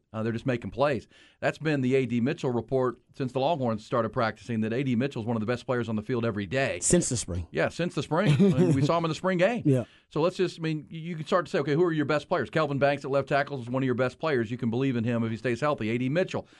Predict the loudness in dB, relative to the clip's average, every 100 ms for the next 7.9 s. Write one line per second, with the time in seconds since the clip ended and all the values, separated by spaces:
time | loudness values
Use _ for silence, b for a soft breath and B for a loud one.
0 | b b -12 -4 0 2 2 0 -2 0
1 | 0 2 0 -4 -2 -2 0 0 -2 -2
2 | -4 2 0 0 b b b b 0 0
3 | 0 -2 0 2 2 2 2 2 0 -6
4 | -4 -4 -2 -2 -2 -4 2 2 2 -2
5 | -6 -4 -2 0 0 -2 0 0 2 2
6 | 0 2 0 0 -2 -2 -2 -2 -2 0
7 | -2 -2 0 0 0 0 0 0 -2